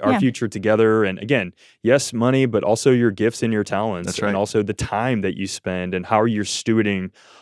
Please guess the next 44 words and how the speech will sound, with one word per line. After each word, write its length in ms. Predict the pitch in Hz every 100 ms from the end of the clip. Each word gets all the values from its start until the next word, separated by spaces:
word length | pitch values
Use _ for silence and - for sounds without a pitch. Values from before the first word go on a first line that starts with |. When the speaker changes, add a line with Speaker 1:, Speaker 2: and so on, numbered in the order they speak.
| _ -
Speaker 1:
all 360 | 117 123 139 123
of 100 | 95
life 400 | 98 104 92 90
for 220 | - 98
all 200 | 95 92
of 120 | 87
life. 420 | 92 90 85 85
And 100 | 92
so, 320 | - 95 90 - - _
but 80 | 131
as 120 | 156
a 60 | 156
home 140 | 147
group 120 | 135
ministry, 300 | 120 117 -
we're 60 | 107
gonna 160 | 147 139
encourage 400 | 123 131 120 101
them 160 | 104
to, 340 | 101 104 98 95
to, 160 | -
to 120 | 104 -
kinda 160 | 113
track 400 | - - 104 104
with 260 | 104 95 - _ - - -
the 80 | 101
sermon 300 | - 107 95
series. 400 | - 101 98 101
And 80 |
so 340 | 95 113 98 95 _ _ -
as 160 | 107
you 100 | 127
think 160 | 156 143
about 240 | 123 120
the 80 | -
home 180 | - 123
group 180 | 117 107
leaders 300 | 113 107 101
in 80 | 98
particular, 720 | 104 98 104 107 101 98 95 -
what 280 | 98 104 147
are 120 | 165
ways 400 | 107 104 101 95
that, 280 | 92 95 87